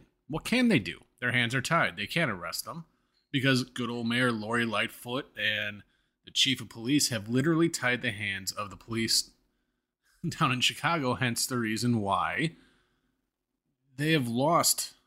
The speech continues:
I would have to say, about a thousand officers this year so far for twenty twenty-two. And guess how many they've only added back on? About a hundred.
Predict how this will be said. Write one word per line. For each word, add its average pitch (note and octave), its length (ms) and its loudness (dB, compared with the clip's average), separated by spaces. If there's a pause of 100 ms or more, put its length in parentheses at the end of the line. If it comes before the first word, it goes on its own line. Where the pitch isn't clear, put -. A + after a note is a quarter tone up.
(260)
I G3 180 0
would F3 180 2
have F#3 180 -2
to - 80 -6
say, F3 240 -2
about C3 380 2
a - 20 -20
thousand E3 880 -2 (320)
officers E3+ 540 2
this G3+ 200 2
year G#3 140 -6
so G#3 220 0
far G#3+ 400 0 (100)
for - 140 -8
twenty F3 260 0
twenty-two. G3+ 640 2 (560)
And B2+ 100 2
guess E3+ 200 2
how F#3 60 2
many F#3 140 4
they've D#3+ 180 2
only D3 420 4 (360)
added A#2 300 -2
back G#2 280 0
on? F2+ 220 -6 (1120)
About G#2+ 220 2
a G#2+ 40 8
hundred. G#2+ 380 -2